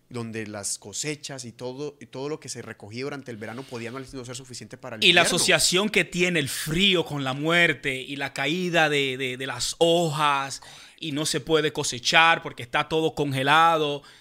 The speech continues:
Speaker 2: The Har-, The Harvest Fest, un festival de
Speaker 1: Exacto, y, pero ellos les llamaban a esto Samhain. Samhain, que como toda celebración proviene de la agricultura,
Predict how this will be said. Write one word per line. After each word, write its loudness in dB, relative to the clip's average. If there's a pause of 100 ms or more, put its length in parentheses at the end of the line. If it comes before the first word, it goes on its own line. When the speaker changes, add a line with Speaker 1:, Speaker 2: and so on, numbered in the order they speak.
(140)
Speaker 2:
The -2
Har-, 4
The 2
Harvest 4
Fest, -8 (100)
un -14
festival 0
de -6 (480)
Speaker 1:
Exacto, -10
y, -2
pero -4
ellos -4 (300)
les -6
llamaban -6
a -4
esto -8
Samhain. -10 (680)
Samhain, -10 (600)
que -10 (140)
como -8
toda -4
celebración -6
proviene -6
de -2
la -2
agricultura, -8